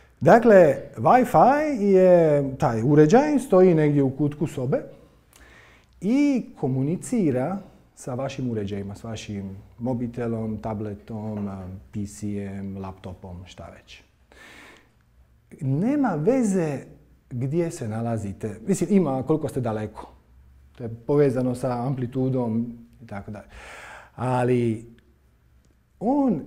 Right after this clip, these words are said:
jednako vrijedi ako ja stanem tu, ili ako stanem tu, ili ako stanem tu,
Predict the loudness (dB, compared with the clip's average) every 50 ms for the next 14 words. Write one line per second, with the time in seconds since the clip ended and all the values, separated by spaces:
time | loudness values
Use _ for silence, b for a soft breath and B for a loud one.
0 | -6 -4 -4 -2 2 2 4 4 4 4 2 2 2 0 0 0 0 2 2 2
1 | 0 0 2 2 0 0 0 0 0 0 0 0 0 -2 -4 B B B B -12
2 | -8 -6 -4 -4 -4 -2 -2 0 2 2 2 2 2 0 -2 -4 -4 -4 -2 0
3 | 0 0 0 0 -2 -2 -4 -6 -6 -2 0 0 0 0 -2 -2 -4 -6 -8 -8
4 | -6 -6 -6 -6 -6 -8 -10 -12 -10 -10 -8 -8 -6 -8 -8 -10 -10 -10 -8 -8
5 | -6 -6 -6 -6 -8 -8 -10 -10 -12 -12 -14 -16 -14 -12 -10 -10 -10 -10 -10 -12
6 | -14 -14 -12 -10 -8 -8 -8 -10